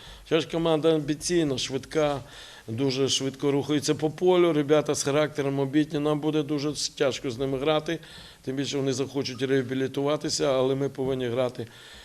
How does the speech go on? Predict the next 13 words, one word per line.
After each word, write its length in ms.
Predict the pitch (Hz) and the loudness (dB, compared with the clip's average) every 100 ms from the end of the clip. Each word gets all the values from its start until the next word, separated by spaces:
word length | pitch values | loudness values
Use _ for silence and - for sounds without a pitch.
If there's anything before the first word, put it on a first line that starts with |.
| - | -12
е, 520 | 113 120 123 120 113 120 | -2 0 2 2 0 0
досить 400 | 117 131 135 120 | 2 0 0 -2
серйозно, 640 | 139 135 156 170 143 143 | 0 2 4 2 2 2
організовано, 800 | 139 135 139 117 143 139 135 127 | 4 4 2 0 2 2 2 -2
дисципліновано, 1000 | 127 - 131 139 139 135 117 113 113 | -4 -6 -6 -2 0 2 2 0 -2
щоб 260 | 110 123 113 | -4 -6 -4
не 120 | 120 | -6
дати 400 | 117 135 135 135 - - - | -2 -4 -2 -6 -6 -20 -8
можливість 500 | 113 117 135 143 135 | -4 -2 0 2 2
шустрим, 480 | - 143 - 127 127 | 0 -4 -2 -2 2
різким 480 | 127 131 - 135 135 - - - - 123 | 2 2 0 -4 -6 -10 -18 -18 -12 -6
футболістам, 760 | 131 113 123 131 135 - 131 | -4 0 2 2 0 0 -2
е, 180 | 135 143 | -2 -2